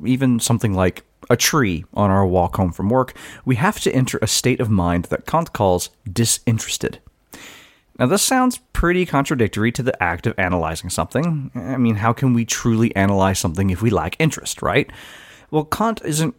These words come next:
actually saying that you should have absolutely no interest in a subject. Rather, what he means is that you should endeavor to be in a state of mind where you aren't looking for anything specific. I'll stick to the realm of film as an example, since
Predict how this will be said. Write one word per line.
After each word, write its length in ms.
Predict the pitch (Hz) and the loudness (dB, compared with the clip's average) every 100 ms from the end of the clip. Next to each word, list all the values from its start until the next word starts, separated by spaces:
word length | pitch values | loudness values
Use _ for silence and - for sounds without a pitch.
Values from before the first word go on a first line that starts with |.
| _ | _
actually 560 | 110 113 - 127 113 104 | -8 -2 0 2 2 0
saying 420 | - 110 117 98 | 0 0 0 2
that 140 | 95 | 0
you 140 | 95 95 | 0 -2
should 200 | - 87 | -2 -2
have 200 | 101 - | -4 -4
absolutely 560 | 101 - 117 113 104 | -6 -2 0 2 2
no 240 | 95 92 90 | 4 2 4
interest 380 | 98 90 - - | 2 0 -4 -4
in 60 | |
a 40 | 85 | 0
subject. 500 | 123 92 - - - - - - - | 0 0 -2 -8 -12 -20 -20 -20 -16
Rather, 360 | 135 143 143 143 | -4 -2 0 0
what 100 | 120 | 2
he 120 | 107 | 2
means 380 | 127 233 147 113 | 2 2 2 2
is 120 | 107 | 0
that 180 | 101 - | 0 0
you 100 | 107 | -2
should 380 | - - - - | -2 -2 -2 0
endeavor 480 | 170 131 120 120 127 | 0 0 -2 -2 -2
to 160 | 135 | -2
be 260 | 117 107 101 | -2 -2 0
in 80 | 101 | 0
a 60 | |
state 300 | 101 - 139 | 0 0 0
of 100 | 135 | 0
mind 440 | 104 101 107 107 90 | 0 2 2 2 0
where 140 | 98 | 0
you 180 | 98 - | 0 -2
aren't 260 | 98 104 107 | -4 -4 -4
looking 460 | 101 135 139 143 | -2 -2 2 0
for 180 | 131 117 | 0 -2
anything 460 | 117 107 101 - 92 | 2 2 2 0 -2
specific. 800 | - - - - 160 - - - _ _ _ _ _ _ _ _ _ | -2 -6 -4 0 0 0 -8 -14 _ _ _ _ _ _ _ _ _
I'll 100 | - | -2
stick 280 | - - 208 | 0 0 0
to 100 | 170 | 2
the 100 | 147 | 2
realm 260 | 127 117 95 | 4 4 2
of 80 | |
film 680 | - - - 123 120 123 135 | -2 -6 0 2 4 2 0
as 160 | 107 98 | -2 -2
an 40 | |
example, 500 | 87 95 98 127 123 | 0 2 2 2 0
since 360 | 123 95 82 | 0 -4 -4